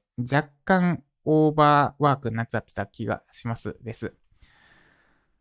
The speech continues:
結局自分のペースで無理なくやれるようにしないと、もう、ま、毎年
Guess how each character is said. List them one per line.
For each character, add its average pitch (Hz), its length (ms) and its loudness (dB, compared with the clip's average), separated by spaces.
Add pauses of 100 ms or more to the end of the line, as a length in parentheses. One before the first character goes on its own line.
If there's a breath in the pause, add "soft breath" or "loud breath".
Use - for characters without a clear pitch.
(760)
結 147 200 -6
局 190 260 0
自 147 180 -4
分 208 240 2
の 214 100 2
ペ - 140 0
ー 196 60 0
ス - 100 -8
で 123 60 2
無 156 120 4
理 156 60 2
な 135 100 2
く 127 120 -4
や 120 160 0
れ 131 120 -2
る 139 160 0
よ 135 140 0
う 123 60 -2
に 113 100 -4
し - 160 -14
な 110 80 -2
い 110 80 -4
と、 110 320 -6 (580)
も 127 120 0
う、 90 200 -4
ま、 123 140 0
毎 135 280 0
年 147 440 -6